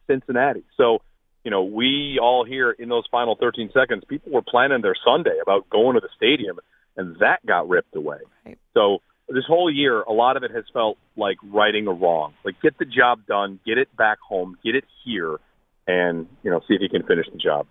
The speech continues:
Speaker 2: Another step, clinching a fourth straight playoff berth. You can find Jeremy White on Twitter at Jeremy W G R.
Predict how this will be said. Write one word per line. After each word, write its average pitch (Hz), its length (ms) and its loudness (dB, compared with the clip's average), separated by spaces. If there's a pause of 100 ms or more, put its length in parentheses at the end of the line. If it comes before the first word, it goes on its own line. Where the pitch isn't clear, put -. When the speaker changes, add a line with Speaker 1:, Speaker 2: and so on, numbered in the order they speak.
(300)
Speaker 2:
Another 202 260 0
step, 202 380 -4
clinching 220 480 -2
a 175 60 -2
fourth 226 300 -4
straight 214 400 -4
playoff 208 640 -2
berth. 185 400 -4
You 190 60 -8
can 202 140 0
find 247 280 2
Jeremy 247 320 0
White 220 320 0
on 220 180 2
Twitter 220 300 -2
at 208 160 -2
Jeremy 220 400 0
W 214 340 0
G 226 220 -2
R. 220 320 2